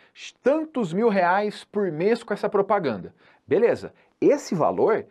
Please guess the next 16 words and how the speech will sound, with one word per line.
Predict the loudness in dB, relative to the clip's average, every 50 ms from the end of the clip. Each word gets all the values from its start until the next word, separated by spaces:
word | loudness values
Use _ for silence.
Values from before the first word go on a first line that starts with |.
| _ _ _ _ -4
ele | -2 -2 -2 -2 0 0 2
é | 2 2 4
levado | 2 2 2 2 0 0 0 -2
em | -8 -10
conta | -6 -2 -2 0 0 -2 -4 -8 -8
para | -4 -2 0 0 0
nós | -2 -4 -2 -2
auf-, | -2 -2 -2 -4 -6 -2
auferirmos, | -2 -2 0 0 0 2 0 0 -2 -4 -4
para | -2 -2 -2
nós | 0 -2 -2 -2 -2
analisarmos | -2 -2 -2 -4 -6 -6 -2 0 2 2 2 0 -2 -6 -12 -16 -20 _ _ -20 -20 -20 -20 _
aquele | -8 -6 -6 -6 -6 -6 -2 0 0 0 0 -4 -8 -10 _ _
equilíbrio | -8 -8 -6 -4 -4 -2 -2 -2 -2 -2 -4 -6 -6 -6 -10
econômico | -8 -6 -6 -6 -4 -4 -6 -6 -6 -10
financeiro. | -10 -12 -10 -10 -8 -4 -2 -2 -2 -2